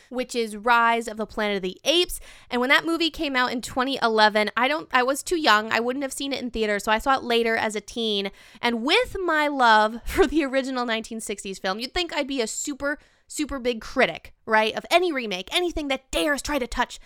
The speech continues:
this property that I love 'cause I'm such a nerd, right? Well, that movie was so good.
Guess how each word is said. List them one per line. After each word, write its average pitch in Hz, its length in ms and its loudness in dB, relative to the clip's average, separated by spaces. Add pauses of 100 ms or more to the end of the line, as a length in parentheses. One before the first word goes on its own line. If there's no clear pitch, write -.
(160)
this 226 140 -6
property 185 420 -4 (240)
that 208 120 0
I 196 100 2
love 185 280 -4
'cause - 140 -10
I'm 185 160 -6
such - 240 -12 (120)
a 202 60 -8
nerd, 180 380 -4
right? 185 260 0 (320)
Well, 247 200 4
that 302 280 2
movie 262 340 -2
was 214 220 -6
so 208 480 2
good. 180 340 -4